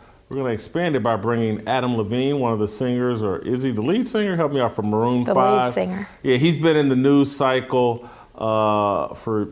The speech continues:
Speaker 1: cheating on his wife. His mistress put out some videos, and there's rumors that he wants to name his baby after his mistress. And, uh, anyway, that made me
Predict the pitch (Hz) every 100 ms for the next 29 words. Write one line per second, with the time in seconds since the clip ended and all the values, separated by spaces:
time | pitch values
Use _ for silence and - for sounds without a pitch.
0 | - - 147 135 120 113 139 143 127 131
1 | 127 123 120 101 90 135 135 135 120 -
2 | 127 120 117 107 92 123 131 127 123 120
3 | 120 117 101 92 80 78 - - - 101
4 | 85 90 127 131 131 113 107 104 104 117
5 | 117 107 95 110 127 131 117 90 107 131
6 | 135 127 120 113 - 92 87 113 156 151
7 | - 143 131 131 120 - 104 87 85 -
8 | - - - - 110 - 185 214 143 123
9 | 123 147 - - 113 139 170 165 156 143
10 | 123 127 185 208 151 135 143